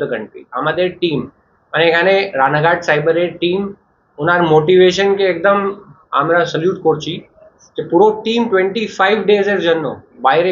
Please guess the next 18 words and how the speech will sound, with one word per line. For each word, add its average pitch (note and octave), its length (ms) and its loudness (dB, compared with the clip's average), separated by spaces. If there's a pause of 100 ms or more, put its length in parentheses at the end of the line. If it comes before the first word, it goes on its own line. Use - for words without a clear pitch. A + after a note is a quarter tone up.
(120)
ঘুরেছে, D3+ 340 0 (420)
outside D#3 440 0
West D3+ 220 0
Bengal, A2 300 -2 (420)
রাজস্থান, D3 580 0 (200)
হরিয়ানা, C#3+ 500 0 (1080)
গুজরাট D#3+ 520 2 (560)
and G3+ 140 -2 (120)
মহারাষ্ট্র, C3 400 -2 (840)
যেখানে D#3+ 380 0 (320)
এক E3 80 0 (100)
লোকের F3+ 340 2 (880)
ক্লু F#3 140 2 (100)
পাচ্ছে, F3 260 2 (100)
ওখানে E3 200 2 (100)
হিট D#3 220 -6
করছে, E3+ 280 -2 (240)
রেড D#3 160 4